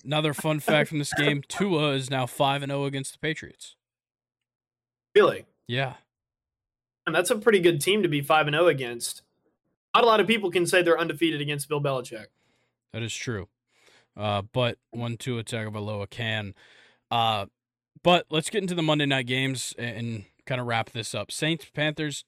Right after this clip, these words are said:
Speaker 1: didn't watch a single play of this one.
Speaker 2: I didn't either, but it ended up being very
Speaker 1: <laughs>
Speaker 2: close.
Speaker 1: Yeah.
Speaker 2: <laughs>
Speaker 1: L-, let's be honest. The Panthers suck.
Speaker 2: Yeah.
Speaker 1: I, I think we all knew that. Uh, they can't run the ball. Um,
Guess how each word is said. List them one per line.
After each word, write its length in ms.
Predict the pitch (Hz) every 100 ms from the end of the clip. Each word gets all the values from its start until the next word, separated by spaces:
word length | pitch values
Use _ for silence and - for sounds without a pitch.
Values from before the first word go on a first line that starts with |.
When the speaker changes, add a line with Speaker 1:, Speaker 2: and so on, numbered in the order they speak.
| 143
Speaker 1:
didn't 220 | 143 117
watch 240 | 127 117
a 60 | 110
single 400 | - 143 131 113
play 240 | 123 104
of 60 | 98
this 160 | 98 -
one. 120 | 98 - _ _ _ _ _ _ - 147
Speaker 2:
I 140 | 202
didn't 180 | 240 170
either, 240 | 220 180
but 180 | 135 143
it 80 | 156
ended 200 | 180 180
up 100 | 170
being 200 | 165 165
very 320 | 196 175 226
Speaker 1:
<laughs> 20 |
Speaker 2:
close. 560 | - 151 180 170 - - -
Speaker 1:
Yeah. 320 | 143 151 117 208 208
Speaker 2:
<laughs> 40 | 202 190 208 208 _ -
Speaker 1:
L-, 80 | - - 139
let's 240 | 208 208
be 120 | 175
honest. 200 | 131 113
The 80 | 139
Panthers 380 | - 190 196 175
suck. 360 | - 127 - - _ _ _ _ _ _ _ _ _ _ _ _ _
Speaker 2:
Yeah. 180 | 104 104 - _
Speaker 1:
I, 100 | 131
I 220 | 127 -
think 180 | 131 139
we 100 | 139
all 120 | 135
knew 180 | 127 123
that. 220 | 117 110 127 _
Uh, 260 | 110 101 101
they 100 | 101
can't 280 | - 147 151
run 160 | 143
the 60 | 147
ball. 380 | 135 131 135 139 - - _ _ 101
Um, 380 | 107 101 95